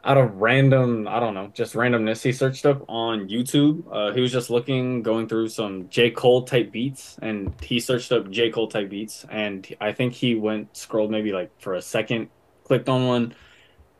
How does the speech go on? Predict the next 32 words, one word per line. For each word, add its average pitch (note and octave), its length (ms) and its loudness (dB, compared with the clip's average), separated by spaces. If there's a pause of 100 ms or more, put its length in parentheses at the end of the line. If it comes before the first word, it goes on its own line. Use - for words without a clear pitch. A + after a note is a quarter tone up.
(160)
and C3 220 4
then, B2+ 160 4
um, A2 400 0 (160)
he C#3+ 240 4
ended D3 200 8
up D#3 140 6
actually C3+ 320 2
making B2+ 300 2
a G2 80 -4
song, A2 720 0 (600)
or C3 100 2
not D3+ 160 6
a C3+ 60 4
song, C3 260 2
but A2 100 2
he B2+ 120 2
actually B2 220 0
put A2+ 180 -4
vocals B2 460 0
on C#3 160 2
it D3+ 160 -2
and A2 100 -8
actually, A2+ 300 -4
like, G#2 180 -2
produced A2+ 400 -4
the A#2 80 0
whole A2+ 140 2
track A#2+ 320 -2
and G2+ 180 -10
sent C3 240 -2
it A#2 80 2
out A#2 240 2